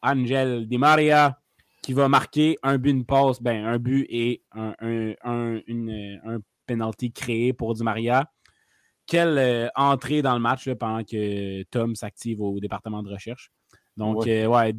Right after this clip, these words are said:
Speaker 1: Di Maria, là, euh, très bonne, i-, très bonne décision de Scaloni, le, le sélectionneur argentin, de le f-, de le titulariser.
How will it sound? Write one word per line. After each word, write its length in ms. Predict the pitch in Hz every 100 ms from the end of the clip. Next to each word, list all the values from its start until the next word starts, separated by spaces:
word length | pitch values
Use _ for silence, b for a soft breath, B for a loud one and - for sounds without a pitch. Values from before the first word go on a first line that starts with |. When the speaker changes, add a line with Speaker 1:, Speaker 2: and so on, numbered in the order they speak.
| 104 -
Speaker 1:
Di 180 | 113 135
Maria, 400 | 131 147 151 139
là, 160 | 139 127 _ _ _ b b b b b 110
euh, 440 | 117 113 113 110 104
très 220 | 143 147
bonne, 420 | 147 151 147 135 -
i-, 300 | 139 135 117 _ _
très 180 | 147 156
bonne 160 | 151
décision 380 | 135 117 120 143
de 100 | 127
Scaloni, 560 | 113 - 120 117 123 135
le, 200 | 113 107
le 100 | 107
sélectionneur 400 | 98 113 123 123
argentin, 500 | 117 117 107 131 127
de 360 | 107 120 120 101
le 280 | 110 110 107
f-, 240 | - 117
de 100 | 113
le 100 | 120 110
titulariser. 720 | - 123 120 113 107 123